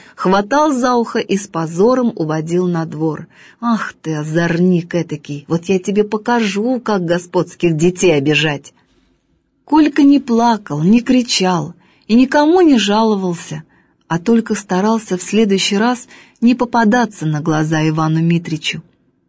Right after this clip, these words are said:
В сущности, он не был злым мальчиком,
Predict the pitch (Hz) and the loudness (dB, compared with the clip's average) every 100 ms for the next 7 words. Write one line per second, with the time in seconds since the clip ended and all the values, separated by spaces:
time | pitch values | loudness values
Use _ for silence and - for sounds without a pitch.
0 | _ - - 302 - 277 269 254 254 _ | _ -10 0 0 2 -2 -2 -6 -10 _
1 | _ _ _ 240 247 294 269 165 165 175 | _ _ _ 2 4 4 4 0 0 2
2 | 185 190 196 185 175 160 - 151 | 2 2 2 0 -2 -6 -8 -12